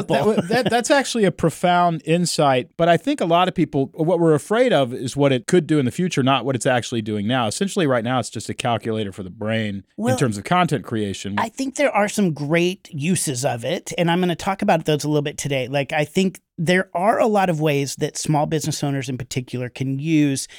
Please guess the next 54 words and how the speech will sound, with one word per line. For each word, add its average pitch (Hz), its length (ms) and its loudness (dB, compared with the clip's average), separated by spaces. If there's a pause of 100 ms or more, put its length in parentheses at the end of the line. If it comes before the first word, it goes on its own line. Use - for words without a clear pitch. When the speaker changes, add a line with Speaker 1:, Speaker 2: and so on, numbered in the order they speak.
(340)
Speaker 1:
I'll 170 120 2
kind 247 240 0
of - 60 0
focus 160 300 0
on 143 140 2
Chat - 240 0
G 147 160 -4
P 135 140 -4
T 123 240 -4
today 165 280 -2
because 147 300 -4
it's 131 160 -10
one 135 180 -4
that's 127 200 -10
really 117 380 -6
talked - 300 -4
about 135 200 -2
a 123 40 -6
lot 127 280 -4
right 151 160 -4
Speaker 2:
Right. - 80 -2
Speaker 1:
now. 160 200 -2 (460)
Um, 165 320 2
but 143 140 0
Speaker 2:
Yeah, 156 140 4
Speaker 1:
ways - 120 2
Speaker 2:
we 226 100 0
Speaker 1:
to 190 120 0
Speaker 2:
should 185 100 4
Speaker 1:
use - 0 -
Speaker 2:
actually 156 540 2
Speaker 1:
Chat 156 240 2
G 156 140 -2
P 143 180 -6
T 156 500 -2
in 143 180 -6
order 156 300 0
to 135 240 -6
grow 131 320 -2
their 135 160 -4
own 120 160 -8
Speaker 2:
Yeah, 160 140 0
Speaker 1:
business. 143 160 0
Speaker 2:
we 214 80 -2
should 208 160 -6
quantify 131 400 2
that 104 160 -6
because, 131 420 -2
believe 190 480 0
it 208 60 4
or 139 60 2
not, 113 200 2
J 104 160 -2
J, 107 240 -2